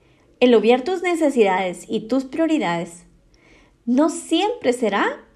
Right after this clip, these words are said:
lo mejor. Pero a largo plazo, si tú te preocupas por ti misma, no deberá pasarte la factura,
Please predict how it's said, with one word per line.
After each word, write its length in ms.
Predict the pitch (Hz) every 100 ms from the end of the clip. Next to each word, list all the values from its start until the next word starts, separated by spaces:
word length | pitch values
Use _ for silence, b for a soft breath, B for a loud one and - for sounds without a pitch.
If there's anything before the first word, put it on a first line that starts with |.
| _
lo 200 | - 233
mejor. 500 | 202 208 254 427 - - _ _ _ _ _ _ _ _ _ b b b _ _ _ _ _ _ _
Pero 200 | 285 277
a 40 |
largo 440 | 262 269 320 330
plazo, 560 | - 311 311 311 165 - - _ _ -
si 420 | 220 - 226 220 -
tú 380 | 269 269 220 - -
te 100 | 214
preocupas 720 | 214 202 - - 277 262 202
por 240 | - 185
ti 120 | 180 208
misma, 500 | 202 208 269 302 302 - _
no 360 | 208 190 190 196
deberá 500 | 226 254 226 185 175
pasarte 600 | 208 214 185 175 - 233
la 140 | 240
factura, 760 | 202 - - _ 185 - -